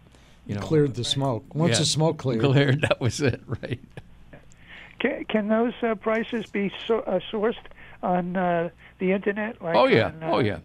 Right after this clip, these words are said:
Speaker 1: Oh, yeah.
Speaker 3: Google?
Speaker 1: The internet
Speaker 3: Oh, okay.
Speaker 1: allows everything, you know.
Speaker 3: Probably not in the paper in
Speaker 1: <laughs>
Speaker 3: Barron's, though, right? It probably wouldn't be in a Barron's
Speaker 1: Uh,
Speaker 3: listing.
Speaker 1: until it doesn't.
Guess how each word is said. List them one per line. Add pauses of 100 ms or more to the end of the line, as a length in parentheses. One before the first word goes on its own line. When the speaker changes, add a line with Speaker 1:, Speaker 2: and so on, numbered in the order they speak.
(120)
Speaker 1:
Oh,
yeah.
Speaker 3:
Google? (320)
Speaker 1:
The
internet
Speaker 3:
Oh,
okay.
Speaker 1:
allows
everything,
you
know. (720)
Speaker 3:
Probably
not
in
the
paper
in
Speaker 1:
<laughs>
Speaker 3:
Barron's,
though,
right?
It
probably
wouldn't
be
in
a
Barron's
Speaker 1:
Uh,
Speaker 3:
listing.
Speaker 1:
until
it
doesn't.